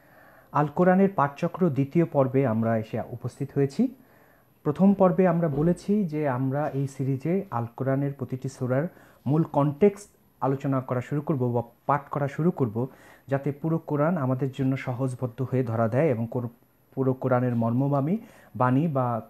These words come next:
পুরো কোরআনের সংস্কারমূলক বাণীগুলো যেন আমরা বুঝে উঠতে পারি, যারই ফলশ্রুতিতে এই পাঠচক্রটি ধারাবাহিকভাবে শুরু করেছি। প্রথম পর্বে আমরা নাইনটি সিক্স,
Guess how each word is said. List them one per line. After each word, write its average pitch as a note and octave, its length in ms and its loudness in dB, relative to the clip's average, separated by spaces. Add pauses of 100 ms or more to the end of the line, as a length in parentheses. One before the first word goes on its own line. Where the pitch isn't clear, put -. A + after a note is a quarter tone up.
(120)
পুরো C3 180 0
কোরআনের B2 440 -2
সংস্কারমূলক C#3 800 -2
বাণীগুলো B2 440 0
যেন F3 140 0
আমরা A#2 260 0
বুঝে A2+ 260 -4
উঠতে A2 200 -6
পারি, A#2+ 260 0 (600)
যারই D3+ 220 4
ফলশ্রুতিতে D#3+ 800 -2
এই C3+ 340 0
পাঠচক্রটি B2+ 880 -4 (120)
ধারাবাহিকভাবে A#2 580 -4
শুরু C3 220 -2
করেছি। G#2+ 360 -6 (520)
প্রথম G#3 260 4
পর্বে G#3 340 4
আমরা F#3 440 0 (180)
নাইনটি D3 320 0
সিক্স, - 460 -2